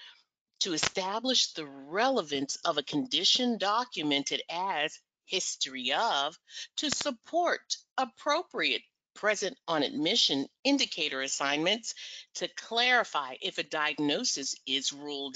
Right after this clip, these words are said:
in or out, and finally, to clarify the objective and the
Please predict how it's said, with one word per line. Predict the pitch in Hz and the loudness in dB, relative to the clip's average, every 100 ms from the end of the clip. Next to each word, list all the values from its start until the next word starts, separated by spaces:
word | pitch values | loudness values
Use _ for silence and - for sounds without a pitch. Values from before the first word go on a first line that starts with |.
| 135 | -4
in | 147 147 170 226 - | 0 2 2 0 -2
or | - 147 135 - | -6 -4 -6 -4
out, | 156 220 254 165 | -2 -2 -2 -6
and | 151 143 - | -4 -4 2
finally, | 170 240 294 311 330 - - | 4 4 4 2 0 -10 -6
to | - 330 | -2 -2
clarify | - 294 302 339 277 160 147 | -2 0 4 4 2 -2 -4
the | 156 196 | -4 -4
objective | 220 185 - 269 285 - 139 127 131 - - _ | -4 -2 0 0 -2 -6 -2 -2 -4 -18 -20 _
and | 220 247 262 247 | 0 2 2 2
the | 208 | 0